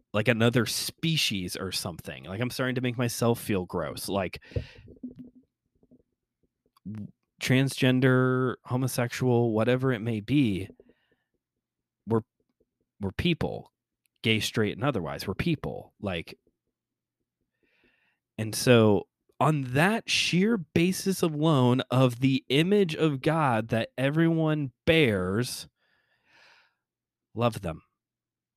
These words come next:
And also, I bring up the point of, and, and think this is a point I bring up later on,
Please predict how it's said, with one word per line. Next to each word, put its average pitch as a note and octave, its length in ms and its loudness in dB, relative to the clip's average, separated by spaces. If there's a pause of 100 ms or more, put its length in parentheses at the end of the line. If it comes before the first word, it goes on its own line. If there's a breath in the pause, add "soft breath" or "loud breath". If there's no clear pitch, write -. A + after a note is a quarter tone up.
(1400)
And C3 120 2
also, E3+ 320 2
I C3 120 0
bring E3 200 0
up C#4+ 100 -4
the B2 120 -2
point A#3 380 -4
of, G2+ 300 0
and, A#2+ 160 -2
and A2 260 -4
think B2 180 0
this A2+ 200 -2
is G#2 100 -8
a G2+ 60 -4
point F#2 260 -6
I E2+ 40 -8
bring E2+ 180 -8
up - 140 -12
later E2+ 240 -4
on, G#2 260 0